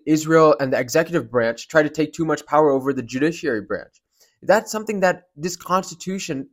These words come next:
could address. And h-, them having conversations between different frameworks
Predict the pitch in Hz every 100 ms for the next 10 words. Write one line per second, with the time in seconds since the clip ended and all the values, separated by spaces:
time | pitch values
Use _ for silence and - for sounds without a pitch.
0 | - - 185 147 131 143 57 - _ _
1 | - 165 165 143 196 196 180 196 170 170
2 | 175 165 - 156 180 165 151 160 147 131
3 | 151 165 - 143 143 156 151